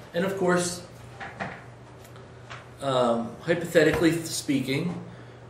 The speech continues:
uh, things that you shouldn't do. You know, I begin to cut a little space inside that hedge with my clippers so that I can make it a little more comfortable for myself. And I set up my tripod,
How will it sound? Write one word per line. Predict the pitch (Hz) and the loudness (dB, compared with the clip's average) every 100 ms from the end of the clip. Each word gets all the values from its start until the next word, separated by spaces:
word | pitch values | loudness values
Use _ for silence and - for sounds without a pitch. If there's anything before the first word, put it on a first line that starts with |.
| - | -6
uh, | 123 113 110 110 - - | -2 0 0 -2 -6 0
things | 160 151 | 0 0
that | 131 | -2
you | |
shouldn't | 113 - 185 143 123 | -2 6 6 6 2
do. | 110 104 127 143 - - - - - - - - | 0 2 2 0 -6 -10 -10 -10 -14 -18 -18 -10
You | 120 | -4
know, | 117 131 | -2 0
I | 139 | 0
begin | 143 139 135 | 0 0 0
to | 135 - - | -2 -6 -12
cut | - 151 135 135 - - - - - - - - - - 135 | -6 -2 0 0 -4 -14 -16 -16 -16 -18 -18 -20 -20 -12 -6
a | |
little | 131 143 143 | -2 -2 -2
space | - - 143 139 160 - - - - 135 | -4 -2 0 0 -2 -6 -8 -10 -12 -10
inside | 135 139 139 | -6 0 2
that | 135 139 | 4 4
hedge | 135 135 135 | 4 2 2
with | 139 | -4
my | 135 131 | -4 -4
clippers | - 175 131 131 - - - - | -2 -2 -2 -4 -6 -10 -16 -18
so | - | -8
that | 139 135 | -2 0
I | - | 2
can | 147 | 2
make | 147 143 | 0 0
it | 139 | 2
a | |
little | 135 135 | 2 4
more | 139 - | 4 2
comfortable | - 208 - 143 117 | 2 2 2 0 0
for | - 127 | 0 -2
myself. | 117 110 - 113 101 - - - - - - - - 143 | -2 -2 -2 -4 -4 -10 -14 -14 -16 -18 -20 -20 -12 -2
And | 151 | 2
I | 156 | 4
set | 156 160 147 | 4 6 6
up | 143 | 4
my | 143 143 | 0 -2
tripod, | 139 127 135 143 - | 2 2 2 0 -2